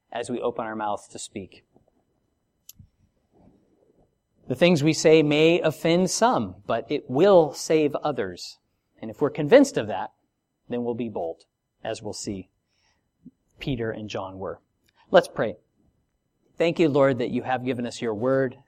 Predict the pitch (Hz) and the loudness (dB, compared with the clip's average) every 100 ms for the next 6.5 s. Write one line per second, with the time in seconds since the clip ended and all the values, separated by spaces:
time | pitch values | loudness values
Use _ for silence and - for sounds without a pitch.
0 | - 117 113 113 117 117 117 117 110 120 | -14 -12 -10 -8 -8 -6 -6 -6 -8 -4
1 | 120 131 - 127 123 135 - 143 123 110 | -4 -6 -8 -6 -6 -6 0 0 0 -4
2 | 113 107 98 95 - _ _ - - - | -8 -8 -8 -12 -16 _ _ -20 -20 -20
3 | _ _ _ - 190 196 180 196 190 180 | _ _ _ 2 4 8 8 8 8 2
4 | - 208 180 208 220 214 - 240 208 - | 2 2 6 8 8 4 8 10 10 4
5 | 156 190 175 117 - 123 123 - 147 143 | 0 6 8 6 0 -6 -4 0 2 2
6 | 170 165 170 143 | 0 4 4 4